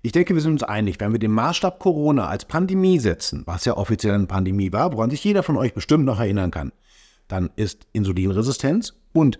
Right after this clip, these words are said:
Diabetes genauso eine Pandemie, weil die Zahlen sogar noch höher sind und die Sterberaten nicht wirklich geringer. Allerdings gibt es hierbei ein Problem.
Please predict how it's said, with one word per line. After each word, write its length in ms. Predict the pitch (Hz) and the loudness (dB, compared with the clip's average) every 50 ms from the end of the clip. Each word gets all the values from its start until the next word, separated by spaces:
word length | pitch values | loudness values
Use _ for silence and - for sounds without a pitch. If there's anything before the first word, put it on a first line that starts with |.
| _ - | _ -4
Diabetes 600 | - 90 80 - 92 113 127 180 170 - - _ _ _ - | -2 -2 0 0 0 0 2 0 -2 -2 -6 _ _ _ -2
genauso 420 | - 127 127 131 127 131 131 110 101 | 0 2 4 4 4 4 2 2 2
eine 180 | 80 92 95 | 0 -2 -4
Pandemie, 540 | 82 98 95 90 80 87 87 107 147 180 135 | -4 -4 -6 -6 -4 -4 0 0 0 0 2
weil 160 | 98 113 131 139 | 2 2 2 2
die 120 | 135 120 | 0 -2
Zahlen 360 | - - 117 120 127 139 143 | -4 -2 -2 0 0 -2 -2
sogar 220 | 139 127 131 120 123 | -2 -2 0 0 0
noch 160 | 123 104 - | 0 0 0
höher 240 | 123 127 117 95 80 | 2 2 2 2 0
sind 180 | 69 69 - _ _ _ _ _ | -4 -10 -14 _ _ _ _ _
und 140 | - 120 113 | -4 -4 -2
die 80 | 104 | -2
Sterberaten 720 | - - 120 113 135 151 147 123 123 123 117 - - 107 101 - _ _ _ _ _ - | -2 -2 0 0 2 2 2 2 2 2 0 0 -4 -6 -6 -8 _ _ _ _ _ -8
nicht 260 | - 117 117 - - | -6 -6 -6 -4 -6
wirklich 280 | - - - 82 - | -6 -4 -4 -6 -4
geringer. 400 | - 90 78 78 73 71 65 - _ _ _ _ - | -4 -4 -4 -4 -4 -6 -8 -10 _ _ _ _ 0
Allerdings 440 | 165 185 170 147 147 143 127 - - | 2 2 4 4 2 0 0 -2 -2
gibt 200 | - 117 - 117 | -4 -4 -2 -2
es 120 | 110 - | -4 -2
hierbei 300 | - - 269 214 - 85 | 2 2 2 2 2 0
ein 160 | 82 90 87 | -2 -4 -6
Problem. 500 | - - 90 80 113 165 160 78 - - | -4 -6 -4 0 2 2 2 0 -2 -10